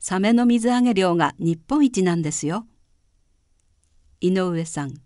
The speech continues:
フカヒレ寿司は食べていませんが、大谷海岸で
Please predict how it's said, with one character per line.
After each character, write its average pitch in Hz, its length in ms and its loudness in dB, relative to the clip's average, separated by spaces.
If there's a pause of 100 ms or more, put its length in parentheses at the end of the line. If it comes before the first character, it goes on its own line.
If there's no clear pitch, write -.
(1080)
フ - 140 -18
カ 254 120 -2
ヒ 254 140 0
レ 262 100 0
寿 220 120 -2
司 208 140 -2
は 185 140 0
食 226 100 -2
べ 220 140 0
て 196 80 -4
い 185 80 2
ま 196 140 -2
せ 202 180 -4
ん 175 80 -4
が、 170 180 -4 (300)
大 214 200 -2
谷 240 140 -2
海 226 280 -2
岸 170 260 -4
で 139 180 -6